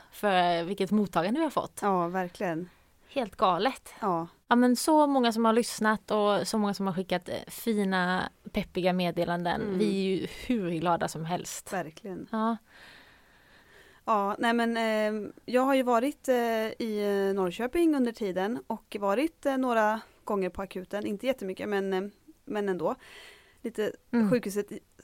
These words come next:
Speaker 2: sjukhusets hjärta och, eh, ja, men alla ni som har kommit fram när ni har liksom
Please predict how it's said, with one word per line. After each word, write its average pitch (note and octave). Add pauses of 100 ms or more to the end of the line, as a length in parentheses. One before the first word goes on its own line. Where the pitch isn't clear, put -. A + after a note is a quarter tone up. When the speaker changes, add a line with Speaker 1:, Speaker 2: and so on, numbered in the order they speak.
(120)
Speaker 2:
sjukhusets B3
hjärta A3
och, -
eh, G#3 (120)
ja, A3
men A3+
alla C4+
ni B3+
som A#3
har A3
kommit G#3
fram G#3+ (100)
när G#3+
ni G3+
har G3
liksom F#3+